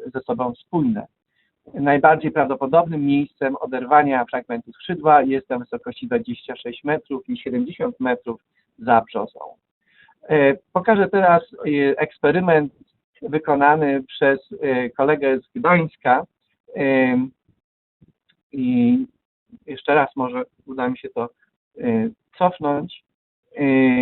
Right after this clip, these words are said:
jest to profesor, e, Marek Czachor. E, i rzeczywiście w tym eksperymencie widzimy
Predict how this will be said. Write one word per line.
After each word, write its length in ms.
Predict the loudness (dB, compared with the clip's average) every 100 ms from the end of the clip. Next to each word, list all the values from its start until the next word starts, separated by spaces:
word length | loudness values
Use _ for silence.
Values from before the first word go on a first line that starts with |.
| 2 0 -6 _ -20
jest 400 | -8 -6 -6 -8
to 80 |
profesor, 540 | -4 -4 -2 -2 -2 -2 _ _ -6
e, 300 | 0 2 4
Marek 360 | 4 4 0
Czachor. 520 | 2 2 4 2 2 -2 _ _ -12
E, 220 | -4 -2
i 220 | -2 0
rzeczywiście 560 | 0 -2 -6 -6 -2 -2
w 140 | -2
tym 260 | 0 0 0 -4
eksperymencie 800 | -6 -2 0 2 2 0 -2 -8
widzimy 480 | -8 -8 -2 0